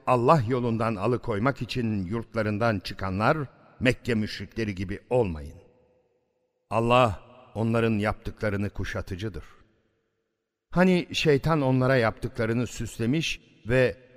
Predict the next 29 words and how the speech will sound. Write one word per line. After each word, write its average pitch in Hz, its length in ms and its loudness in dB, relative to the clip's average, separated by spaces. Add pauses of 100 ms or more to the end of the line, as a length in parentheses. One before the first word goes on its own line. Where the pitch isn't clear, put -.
(140)
"Bugün 175 280 8
artık 165 380 0
insanlardan 131 680 2
size 127 320 -2
galip 113 420 0
gelecek 120 440 -2
kimse 117 300 -4
yok. 135 300 -2 (260)
Mutlaka 151 580 2
ben 190 240 6
de 143 100 2
size 113 360 -4
yardımcıyım." 95 800 -2
demişti. 87 500 -8 (600)
Fakat 127 360 4
iki - 220 -6
taraf 117 360 2 (160)
savaş 123 440 0
alanında 110 440 2
yüz 104 320 -2
yüze 107 240 -4
gelince 120 540 0 (240)
şeytan 110 600 -2 (220)
gerisin 127 420 0
geriye 107 440 0
dönüp, 110 260 -2 (400)
"Ben 127 160 4
sizden 101 420 -6
uzağım. 87 440 2